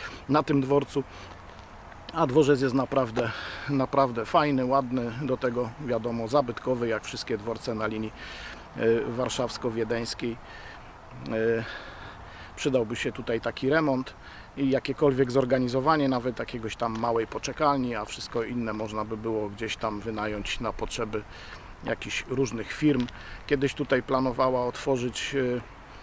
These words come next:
y, skorzystać z tego budynku Politechnika Śląska, ale tam jakieś przepisy wewnętrzne nie pozwoliły jej, y, wynajmować, y, wynajmować od P K P-u, y,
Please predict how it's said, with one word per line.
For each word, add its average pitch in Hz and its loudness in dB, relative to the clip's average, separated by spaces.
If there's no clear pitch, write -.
y, 117 -2
skorzystać 127 0
z - -4
tego 131 2
budynku 131 2
Politechnika 143 2
Śląska, 139 2
ale 135 4
tam 131 0
jakieś - -2
przepisy 147 0
wewnętrzne 147 4
nie 156 6
pozwoliły 147 8
jej, 139 8
y, 143 8
wynajmować, 143 6
y, 139 6
wynajmować 139 2
od 135 -2
P 139 0
K 131 2
P-u, 127 -2
y, - -4